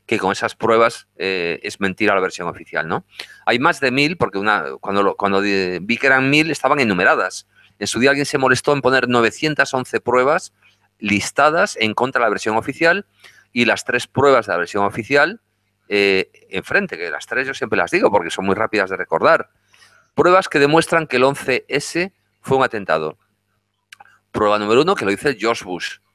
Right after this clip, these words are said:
Ya está. Como, como George Bush y, y ni era tonto ni miente nunca,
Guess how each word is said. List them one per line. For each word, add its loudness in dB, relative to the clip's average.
Ya -8
está. -2
Como, -4
como 0
George 4
Bush 2
y, -8
y -6
ni -2
era 4
tonto 0
ni -2
miente 0
nunca, 2